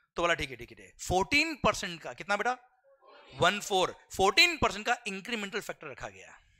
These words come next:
कि फिफ्टीन सिक्सटीन की जो रेवेन्यू होगी उसमें पन-, चौ-, फोर्टीन परसेंट ऐड करेंगे तो सिक्सटीन सेवनटीन की रेवेन्यू हो जाएगी।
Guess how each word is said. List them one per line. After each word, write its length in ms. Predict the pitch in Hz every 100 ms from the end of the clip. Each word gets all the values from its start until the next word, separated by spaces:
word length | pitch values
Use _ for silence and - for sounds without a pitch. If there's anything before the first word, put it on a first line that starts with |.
| _ _ _ _ _ _ _ _ _ _ _ _ _
कि 80 | -
फिफ्टीन 300 | 190 180 254
सिक्सटीन 300 | 240 233 240
की 60 | 226
जो 100 | 220
रेवेन्यू 300 | 220 220 226
होगी 120 | 226
उसमें 220 | 214 220
पन-, 180 | 185 170
चौ-, 220 | 165 180
फोर्टीन 260 | - 170 185
परसेंट 200 | 190 202
ऐड 100 | 196
करेंगे 320 | 196 208 240 196 - -
तो 80 | 196
सिक्सटीन 280 | 180 180 196
सेवनटीन 280 | 175 170 175
की 100 | 156
रेवेन्यू 220 | 135 120
हो 60 | 110
जाएगी। 280 | 107 95